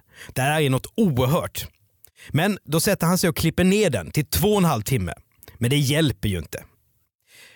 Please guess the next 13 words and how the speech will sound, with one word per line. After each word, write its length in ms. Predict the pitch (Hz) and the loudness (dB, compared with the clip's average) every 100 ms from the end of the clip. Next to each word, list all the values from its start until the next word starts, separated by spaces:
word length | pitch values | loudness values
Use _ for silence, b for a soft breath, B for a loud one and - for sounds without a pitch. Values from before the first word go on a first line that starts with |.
| B B B | B B B
Heaven's 340 | 196 208 185 147 | 0 2 2 2
Gate 300 | 233 202 156 | 0 0 -2
drar 180 | 170 | 0
till 160 | 165 180 | 2 2
slut 240 | 170 143 | 0 0
in 180 | 147 113 - | 0 -2 -2
en 180 | 165 | -2
komma 220 | 139 151 147 | 0 -2 -2
tre 320 | - 185 151 | 0 2 2
miljoner 400 | 143 143 120 120 | 2 2 0 0
dollar 360 | 135 107 85 | 0 -2 -4
i 60 | 95 | -4
publikintäkter. 800 | 131 127 120 92 - - - | -2 0 -2 -4 -6 -8 -12